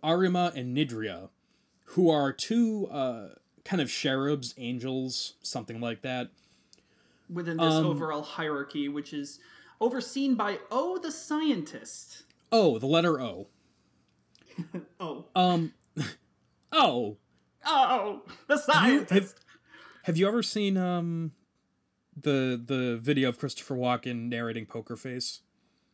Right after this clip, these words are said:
Speaker 2: Yes, I have.
Speaker 1: Okay. So yeah, uh, Arima and Nidria are the two cherubs who have been kind of helping to create the world.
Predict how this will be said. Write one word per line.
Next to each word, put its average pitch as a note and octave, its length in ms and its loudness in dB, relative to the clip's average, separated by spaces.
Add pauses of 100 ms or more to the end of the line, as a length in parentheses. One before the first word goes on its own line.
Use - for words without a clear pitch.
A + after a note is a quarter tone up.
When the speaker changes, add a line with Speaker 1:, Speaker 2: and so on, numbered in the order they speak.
(120)
Speaker 2:
Yes, E3 300 -10
I D#3 80 -10
have. D3+ 220 -10 (480)
Speaker 1:
Okay. A2 220 -4 (640)
So A#3 180 4
yeah, D#3+ 400 4
uh, E3 240 2 (520)
Arima A3 360 4
and E3 200 0
Nidria C#3+ 380 2
are C#3+ 80 2
the C3+ 100 0
two E3 320 0
cherubs D3 440 0
who C#3 60 -2
have B2 80 -2
been C3 120 -4
kind D3+ 180 -4
of A#2+ 60 -6
helping C3+ 460 -4
to A#2 360 -6 (100)
create C3+ 400 -2
the A#2 60 -6
world. G#2 520 -10